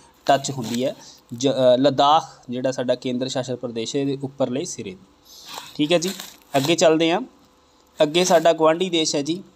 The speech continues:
ਇੱਥੇ ਹੀ ਹੈ ਜੀ, ਔਰ ਚੀਨ, ਠੀਕ ਹੈ।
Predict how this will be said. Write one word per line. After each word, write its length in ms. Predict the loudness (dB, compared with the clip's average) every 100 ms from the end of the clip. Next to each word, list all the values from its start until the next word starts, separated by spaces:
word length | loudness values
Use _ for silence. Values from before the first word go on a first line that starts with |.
| _ _ _ _ _ _ -2
ਇੱਥੇ 260 | -2 2 2
ਹੀ 140 | 4
ਹੈ 80 | 2
ਜੀ, 180 | 0 -2 -6 -18 _ _ -20 -20 -14 -12 -12 -2
ਔਰ 300 | 4 6 4 0 -12 -20 _ _ _ -4
ਚੀਨ, 380 | 2 4 4 2 -12 -20 _ _ _ _ -20 -12 -6
ਠੀਕ 180 | -2
ਹੈ। 220 | 0 -2